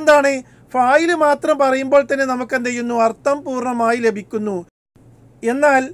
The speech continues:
മുതദ്ദിയായ ഫിഅല് അർത്ഥം പൂർണ്ണമാവണമെങ്കിൽ മഫ്ഊലും ബിഹിയിലേക്ക് വിട്ടുകിടക്കണം. ഏതുപോലെ? ഹസിബ അഹ്മദു, അഹ്മദ് വിചാരിച്ചു. അഹ്മദ് എന്താണ് വിചാരിച്ചത്?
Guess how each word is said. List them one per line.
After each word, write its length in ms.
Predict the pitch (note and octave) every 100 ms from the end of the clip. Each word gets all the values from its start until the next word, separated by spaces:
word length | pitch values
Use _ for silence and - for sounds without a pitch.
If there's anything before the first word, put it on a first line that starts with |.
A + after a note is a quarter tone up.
| - -
മുതദ്ദിയായ 840 | A#3+ C4 D#4+ E4 D4 E4 D4+ C#4+ C#4 C4 B3+ - _ - -
ഫിഅല് 480 | A#3+ B3+ C4+ A#3 A3+ A3+ _ - A#3
അർത്ഥം 340 | C4+ - F4 E4+
പൂർണ്ണമാവണമെങ്കിൽ 1160 | D4 D4 D#4 D#4 C#4+ C4+ C4 B3+ B3 A#3 A3+ A#3+ A#3+ - _ -
മഫ്ഊലും 560 | A3+ A#3+ - D#4+ E4+ D#4 C#4
ബിഹിയിലേക്ക് 600 | C4+ B3+ B3+ B3 A#3+ D4+ B3
വിട്ടുകിടക്കണം. 840 | - C4+ A#3+ A3+ A3 A3 G3 G#3 F#3+ E3+ - _ _ A3+
ഏതുപോലെ? 520 | C4+ D#4 C#4 C4 B3+ B3 B3 - _ - -
ഹസിബ 440 | C#4+ - E4 E4 E4 D#4 B3+
അഹ്മദു, 540 | - B3 A#3 G#3+ G#3 E3 F#3 _ _ _ - A3
അഹ്മദ് 440 | G3+ B3+ D4 D4+ D4+
വിചാരിച്ചു. 640 | A#3+ G#3+ G#3+ G#3 G3 - E3 - _ _ F3+
അഹ്മദ് 320 | - A#3+ A#3+
എന്താണ് 280 | A3+ A#3 B3 B3
വിചാരിച്ചത്? 580 | A3 A3+ A3 - A3+